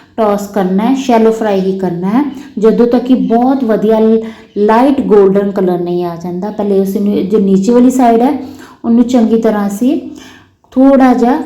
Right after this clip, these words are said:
ਕੁੱਕ ਹੋਣ ਦੇਣਾ ਹੈ। ਤੇ ਉਸ ਤੋਂ ਬਾਅਦ ਅਸੀਂ ਜੋ, ਜੋ ਛ-, ਨੀਚੇ ਵਾਲੀ ਸਾਈਡ ਹੈ, ਉਹ ਕੁੱਕ ਹੋ ਜਾਏਗੀ, ਫਰਾਈ ਹੋ ਜਾਏਗੀ, ਤਾਂ ਅਸੀਂ ਉਸਨੂੰ ਫਲਿੱਪ ਕਰ ਦੇਣਾ, ਇਹਦੀ ਸਾਈਡ ਨੂੰ ਅਸੀਂ ਬਦਲ ਦੇਵਾਂਗੇ। ਇਸੇ ਤਰ੍ਹਾਂ ਹੀ ਬਾਕੀ ਦੇ ਜੋ ਪਨੀਰ ਦੇ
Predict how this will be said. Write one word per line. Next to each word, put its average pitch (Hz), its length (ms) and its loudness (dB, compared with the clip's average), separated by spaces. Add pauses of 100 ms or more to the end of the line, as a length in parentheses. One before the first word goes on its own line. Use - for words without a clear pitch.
(140)
ਕੁੱਕ 233 260 -2
ਹੋਣ 208 240 0
ਦੇਣਾ 185 240 -4
ਹੈ। 262 140 -2 (500)
ਤੇ 247 80 -6
ਉਸ 233 100 -2
ਤੋਂ 226 180 -2
ਬਾਅਦ 202 360 0
ਅਸੀਂ 214 220 -4
ਜੋ, 220 120 4
ਜੋ 220 340 0
ਛ-, - 300 -10 (120)
ਨੀਚੇ 208 340 -2
ਵਾਲੀ 254 180 2
ਸਾਈਡ 208 420 0
ਹੈ, 269 120 2 (460)
ਉਹ 226 100 -8
ਕੁੱਕ - 320 0
ਹੋ 214 120 4
ਜਾਏਗੀ, 233 480 0 (120)
ਫਰਾਈ 202 320 -2
ਹੋ 196 160 0
ਜਾਏਗੀ, 208 440 -2 (140)
ਤਾਂ 202 120 -2
ਅਸੀਂ 202 220 -6
ਉਸਨੂੰ 220 220 -4
ਫਲਿੱਪ 240 420 0
ਕਰ 233 160 2
ਦੇਣਾ, 214 260 0
ਇਹਦੀ 220 180 0
ਸਾਈਡ 190 420 -2
ਨੂੰ 202 240 -2
ਅਸੀਂ 247 340 -4 (680)
ਬਦਲ 196 360 0
ਦੇਵਾਂਗੇ। 254 500 4 (720)
ਇਸੇ 254 320 0
ਤਰ੍ਹਾਂ 247 260 2
ਹੀ 311 140 4 (360)
ਬਾਕੀ 202 420 -4
ਦੇ 277 120 0
ਜੋ 262 120 0
ਪਨੀਰ 226 340 4
ਦੇ 220 120 2